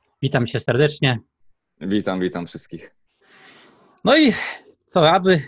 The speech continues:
Speaker 1: nie przedłużać, lecimy szybko z tematem. Yy, powiedz mi, jak się to się stało, że zdecydowałeś się zarabiać w internecie?
Speaker 2: Wiesz co, powiem ci, że w moim przypadku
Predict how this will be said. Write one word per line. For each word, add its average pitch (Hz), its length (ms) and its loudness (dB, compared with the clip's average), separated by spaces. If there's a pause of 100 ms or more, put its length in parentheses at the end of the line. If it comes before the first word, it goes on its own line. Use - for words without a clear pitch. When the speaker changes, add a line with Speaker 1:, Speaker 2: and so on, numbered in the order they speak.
(160)
Speaker 1:
nie 175 120 2
przedłużać, 170 500 2
lecimy 165 340 0
szybko 160 260 -2
z 147 40 -6
tematem. 208 400 0 (760)
Yy, 135 400 2 (200)
powiedz 254 380 0
mi, 226 200 0 (260)
jak 220 160 2
się 262 120 2
to 214 100 0
się 175 140 0
stało, 208 400 0
że 175 180 0
zdecydowałeś 151 580 2
się 135 100 -2
zarabiać 120 340 -4
w - 40 -8
internecie? 123 480 -2 (1200)
Speaker 2:
Wiesz 98 360 -4
co, 156 80 -2
powiem 165 260 -6
ci, 165 120 0
że 151 120 2
w 123 80 0
moim 151 240 -4
przypadku 135 800 -4